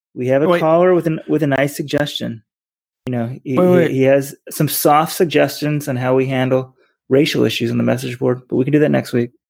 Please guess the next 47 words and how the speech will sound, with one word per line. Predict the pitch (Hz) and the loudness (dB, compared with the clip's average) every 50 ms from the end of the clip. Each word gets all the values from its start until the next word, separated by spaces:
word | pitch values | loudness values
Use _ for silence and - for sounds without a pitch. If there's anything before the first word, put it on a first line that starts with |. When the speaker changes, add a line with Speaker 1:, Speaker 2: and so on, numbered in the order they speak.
| _ _ _ _ _ _ _ _ _ _ - | _ _ _ _ _ _ _ _ _ _ 2
Speaker 2:
No, | 202 202 185 | 4 4 4
w-, | 185 175 180 175 | 4 4 2 0
w-, | - - - 175 180 170 - | 0 -2 -2 -2 -2 -2 -6
w-, | - 170 160 165 160 165 165 | -6 -6 -6 -4 -4 -2 0
yeah, | 165 151 135 | 0 0 2
I | 139 143 135 | 2 2 2
definitely | 127 147 165 - 247 226 | 2 2 2 2 4 4
wanna | 196 156 147 139 | 4 4 4 4
hear | 135 147 139 | 4 4 4
that. | 135 143 147 143 | 4 4 4 4
But | 143 151 - | 2 0 2
folks, | - 208 196 170 - | 2 2 2 2 -2
Weldon's | 196 196 190 196 226 226 214 175 | 0 2 4 4 4 4 4 4
made | 165 160 156 | 4 4 4
it | 151 147 | 4 2
complicated. | - - 143 147 151 - 151 - 143 147 147 143 143 139 | 0 0 0 0 0 0 -2 0 2 2 4 4 4 2
You | 135 131 | 2 0
have | 143 - | -2 -2
to | - 139 | -2 -4
go | 139 135 | -2 -2
to | 135 131 | -2 -4
some | 123 - 143 135 127 131 131 131 | -6 -6 -8 -6 -6 -6 -8 -8
web | 143 156 151 151 147 - - - - _ _ - | -6 -6 -6 -6 -6 -10 -20 -20 -20 _ _ -8
link | 208 160 156 156 156 156 147 - - | -2 2 4 4 4 4 2 -2 -6
and | 139 131 131 | -6 -6 -4
then | 135 131 | -6 -6
click | 135 139 135 147 | -6 -8 -6 -6
on. | 151 147 _ - - _ | -6 -6 _ -14 -14 _
You | - 208 | -4 0
can | 202 240 | 2 4
always | 233 240 254 262 - | 4 4 2 0 -2
call | - - - 214 214 208 208 | -4 -2 2 2 4 4 4
in | 208 208 196 165 135 - - _ _ _ _ - | 4 4 4 2 0 -2 -8 _ _ _ _ -10
your | - 135 135 | -6 -4 -2
audio, | 131 135 131 127 131 127 123 120 131 - - | -2 -2 -4 -4 -6 -6 -8 -10 -14 -8 -2
eight | 170 196 214 185 | -2 -2 -2 -2
four | - - 196 190 165 | -4 0 2 2 2
four, | 135 - - 165 165 170 175 185 175 - _ _ _ - | 0 -4 -4 -2 0 0 0 -2 -4 -10 _ _ _ -6
let's | 156 147 135 135 - - | -2 -2 -2 -2 -2 -2
run. | 147 143 131 - - - _ _ _ _ - | -4 -2 -2 -4 -10 -14 _ _ _ _ -10
That's | 143 135 - | -10 -6 0
eight | 165 175 185 - | 0 0 2 2
four | - 190 180 | 4 2 2
four, | 143 - 175 170 170 165 | 2 2 0 2 2 0
five | 147 - - 156 151 165 160 - | 0 0 0 2 2 2 0 0
three | - 175 170 160 151 143 | 0 0 2 2 2 2
eight, | 143 147 147 - | 2 0 -2 -4